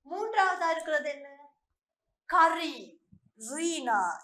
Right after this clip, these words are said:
இது ராணா, ராணாக்கு மேல விசிறி போட்டோம்னா ரீனா.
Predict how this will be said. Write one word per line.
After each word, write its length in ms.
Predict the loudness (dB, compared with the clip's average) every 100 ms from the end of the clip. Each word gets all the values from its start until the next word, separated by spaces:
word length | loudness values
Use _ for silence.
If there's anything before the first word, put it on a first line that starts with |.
| -18
இது 340 | -18 -12 -10 -2
ராணா, 680 | 2 4 4 2 0 4 4 2 -8 _ _ _
ராணாக்கு 580 | 6 6 6 0 -4 -6
மேல 220 | -8 -8
விசிறி 320 | -8 -10 -16 -14
போட்டோம்னா 600 | -14 -14 -16 -6 2 2 2 -8
ரீனா. 460 | -8 -10 -10 -12